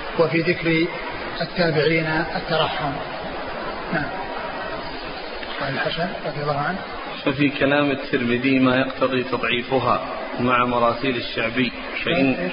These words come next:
Speaker 2: مراسيل الحسن البصري
Speaker 1: مم.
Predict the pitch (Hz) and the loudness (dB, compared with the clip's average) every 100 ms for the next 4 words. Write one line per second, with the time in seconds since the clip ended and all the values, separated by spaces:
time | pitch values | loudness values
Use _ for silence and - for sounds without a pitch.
0 | - - - 196 123 123 123 - 139 117 | -6 -6 -4 -4 2 4 4 2 -2 -2
1 | 110 127 123 117 123 117 117 123 - - | -2 -2 -2 -2 -2 -2 -6 -6 -8 -6
2 | 185 | -4